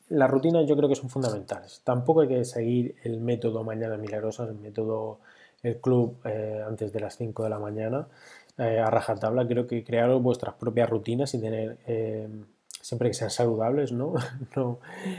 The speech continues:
no os levantéis y conforme os levantéis os esté comiendo una hamburguesa doble de queso.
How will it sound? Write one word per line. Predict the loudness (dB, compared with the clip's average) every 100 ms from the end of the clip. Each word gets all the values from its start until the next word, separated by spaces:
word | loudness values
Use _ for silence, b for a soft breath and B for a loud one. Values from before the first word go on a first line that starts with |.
| -8 -8 -6
no | 0 2
os | 4
levantéis | 4 4 2 -2 0 0
y |
conforme | 0 0 0 4
os | 4
levantéis | 4 2 0 -2
os | -2
esté | -4 -2
comiendo | 0 0 -2
una | -4
hamburguesa | -4 -4 -2 -2 -2
doble | -4 -4 -4
de | -2
queso. | -4 -2 -6